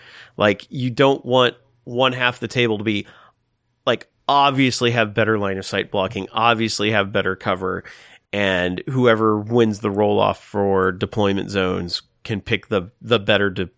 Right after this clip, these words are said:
you know, zone. You don't want that if you can avoid it, which is why I do like things like the U S Open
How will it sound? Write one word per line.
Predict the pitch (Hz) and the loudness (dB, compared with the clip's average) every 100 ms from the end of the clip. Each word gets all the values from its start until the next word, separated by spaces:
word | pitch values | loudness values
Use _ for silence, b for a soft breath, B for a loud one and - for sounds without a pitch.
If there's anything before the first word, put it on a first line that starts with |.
| _ | _
you | 110 | -6
know, | 98 90 | -4 -2
zone. | 104 95 | 0 -2
You | 92 | -2
don't | 117 127 104 - | 0 2 2 0
want | 98 90 87 | -6 -6 -4
that | - 95 | -2 -2
if | 107 | -2
you | 110 | -4
can | 98 | -2
avoid | 92 92 92 | -2 0 0
it, | 95 - B B B B B | -2 -6 B B B B B
which | 135 127 | -2 0
is | 135 | -2
why | 131 147 | 0 2
I | 120 120 | 4 2
do | 107 120 127 139 | -2 0 2 4
like | 123 117 | 4 2
things | - 113 110 107 - | 2 0 0 -2 -2
like | 98 98 98 - - _ | 2 4 2 -4 -20 _
the | 127 135 135 | -6 -2 2
U | 123 | 4
S | 117 - | 4 4
Open | 139 123 98 92 | 2 2 0 -2